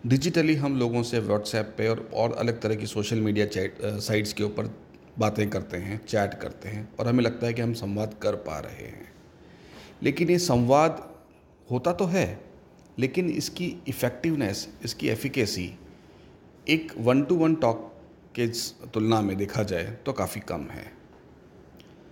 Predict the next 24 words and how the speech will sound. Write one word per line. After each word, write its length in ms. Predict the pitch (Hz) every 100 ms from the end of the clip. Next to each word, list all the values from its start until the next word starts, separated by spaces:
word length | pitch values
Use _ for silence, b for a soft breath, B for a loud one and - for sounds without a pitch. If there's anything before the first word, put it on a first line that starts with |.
| B B B B B - - - - - -
ऐसा 200 | 123 180
कहा 240 | 165 143
जाता 300 | 160 156 151
है 200 | 151 156
कि 320 | 156 160 160 - - - - - -
पुराने 320 | 110 107 135
ज़माने 400 | 135 107 98 95
में 320 | 85 80 80 - - - - - - - - - -
हमारे 420 | - 120 131 151 110 - - -
संबंध 600 | - 113 113 131 117 87 - -
बहुत 520 | 92 104 117 147 - - -
गाढ़ 320 | 107 98 101 127
हुआ 260 | 113 98
करते 380 | 90 85 - 67
थे, 220 | - 69 65 - - - - - -
बहुत 360 | 101 139 143
घनिष्ठ 400 | - 117 139 147
संबंध 380 | - 120 110 107
हुआ 160 | 92 90
करते 340 | 85 78 -
थे। 260 | - - 58 - B B B B B
आजकल 380 | - 127 - 185
हमारे 240 | 156 151 156
संबंध 680 | - 110 110 123 127 98